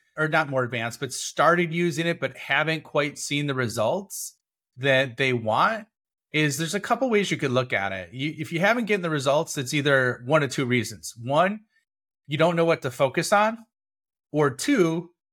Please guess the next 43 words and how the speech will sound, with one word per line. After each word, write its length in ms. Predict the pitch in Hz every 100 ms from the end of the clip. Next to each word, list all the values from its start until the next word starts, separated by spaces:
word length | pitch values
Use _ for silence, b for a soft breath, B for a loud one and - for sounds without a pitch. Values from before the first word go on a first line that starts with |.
| _
you 100 | 139
don't 260 | 127 165 160
know 140 | 151
how 140 | 143 139
to 100 | 131
get 160 | 131
good 180 | 131 127
quality 440 | - 123 120 120
out 200 | 113 110
of 100 | 107
the 140 | 104 90
A 140 | 104
I. 200 | 95 90 - _ _ _ -
And 180 | 147
so, 580 | 135 185 170 165 160 160 147
like, 300 | 143 - _ _ _ _ _
when 240 | 151 160 160
it 60 |
comes 320 | 170 190 185 -
to 120 | 165
don't 260 | 131 165
know 140 | 170 160
what 160 | 147 143
to 80 |
focus 420 | - 175 175 196 220
on, 320 | 208 208 190 _ _ -
you 140 | 156
could 160 | 151 147
look 200 | 143 -
at 220 | 127 127
what's 260 | 120 151 -
taking 580 | 160 147 151 143 139 123
the 80 |
most 400 | 123 120 120 -
time 380 | - 123 120 147
from 220 | - 175
you 340 | 170 190 220 220 _ _ _ -
on 140 | 135
a 60 | 127
weekly 320 | 135 127 151
basis. 640 | 127 131 156 220 220 - - _ _ _ -
You 100 | 165
know, 300 | 196 226